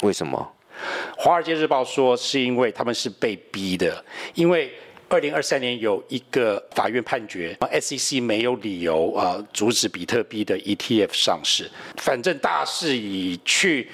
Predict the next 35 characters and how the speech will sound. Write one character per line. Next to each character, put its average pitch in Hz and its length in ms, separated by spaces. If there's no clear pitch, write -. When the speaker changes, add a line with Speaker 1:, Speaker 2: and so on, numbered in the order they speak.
Speaker 2:
如 180 120
果 180 100
他 185 100
们 190 100
继 202 200
续 185 160
上 160 240
诉 175 160
的 139 60
话， 156 140
最 180 260
后 170 180
到 160 300
最 170 160
高 156 140
法 113 220
院， 131 220
可 131 200
能 151 140
因 180 160
为 165 240
最 190 120
高 156 100
法 120 160
院 127 160
目 143 140
前 104 240
你 - 80
看 110 120
是 - 140
比 - 140
较 113 120
保 101 200
守 80 320
的， - 140